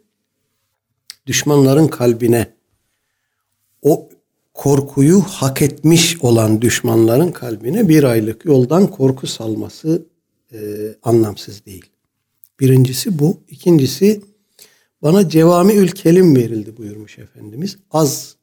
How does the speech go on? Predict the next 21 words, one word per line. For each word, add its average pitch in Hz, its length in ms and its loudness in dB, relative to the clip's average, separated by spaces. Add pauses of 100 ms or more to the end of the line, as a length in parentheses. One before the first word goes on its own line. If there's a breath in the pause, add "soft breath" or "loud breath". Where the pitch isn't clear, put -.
(140)
sözle, 131 580 -2
az 156 280 -2
kelimeyle 123 600 -6
çok - 320 0
şey 117 380 -4
anlatma 113 540 -2
özelliği. 98 760 -6 (460)
Cevamiül 120 560 -8
kelim. 143 440 -16 (840)
Üçüncüsü, 190 540 -2
"Benden 185 340 4
önceki 180 420 0
peygamberlerin 135 880 2
tamamı 156 720 2 (560)
kendi 185 320 0
kavimlerine 156 640 2
gönderilmişti. 113 1080 -4 (240)
Ben 143 200 0
bütün 135 280 0
insanlığa 110 580 -2
gönderildim." 101 800 -10